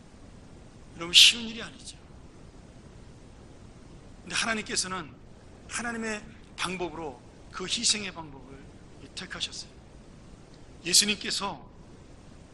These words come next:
십자가라는 방법을 택하신 이유를 여러분 잘 기억하셔야 돼요. 완전히 벌거벗고 죽으신 그 십자가. 하나님이 오직 희생의 방법으로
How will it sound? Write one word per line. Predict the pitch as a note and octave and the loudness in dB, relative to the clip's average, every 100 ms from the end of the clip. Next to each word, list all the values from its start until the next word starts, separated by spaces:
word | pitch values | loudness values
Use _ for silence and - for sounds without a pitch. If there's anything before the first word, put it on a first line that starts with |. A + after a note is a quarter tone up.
| - - - - | -16 -16 -16 4
십자가라는 | - - - C#4 A#3 A3+ G#3 | 12 12 12 6 6 6 2
방법을 | G3+ F#3 F#3 | 0 -4 -4
택하신 | F#3+ F#3+ F3+ E3+ | -6 0 2 2
이유를 | D3+ C#3+ D3 | -2 -8 -10
여러분 | C#3+ C#3+ | -10 -4
잘 | - - - D#3+ E3+ - - - C#3+ | -2 0 -2 -4 -8 -12 -16 -14 -8
기억하셔야 | - D#3 D3+ D#3+ D#3+ - | -2 -2 -4 -4 -4 -6
돼요. | - - - - - - - - - - - - - - | -14 -16 -18 -16 -16 -16 -16 -16 -16 -16 -16 -16 -16 -6
완전히 | D3 F3 G3 G#3 G#3 G3+ - - - | -4 -2 0 0 0 -4 -8 -16 -10
벌거벗고 | - E3 E3+ D#3 C#3+ D#3 | -4 -2 -2 -6 -8 -2
죽으신 | - D3+ E3+ E3 D#3 - - | -2 0 0 0 0 -12 -14
그 | D3+ | 0
십자가. | C#3+ - - - - - - - - - - - - - - - - - - - - - - - - - - - - - - - - - | 0 0 -4 -10 -12 -16 -16 -16 -16 -16 -16 -16 -16 -16 -16 -16 -16 -16 -16 -16 -16 -16 -16 -16 -16 -16 -16 -16 -16 -16 -16 -14 -14 -8
하나님이 | - G3+ F#3+ F#3+ F#3+ - - - - - | -2 0 2 0 -2 -8 -16 -16 -14 -4
오직 | F3 - A3+ | 2 4 2
희생의 | - C4 C4+ A#3 A3 | 0 2 4 4 0
방법으로 | F#3 F3+ D#3 C#3+ C#3+ B2+ | -2 -2 -6 -6 -8 -10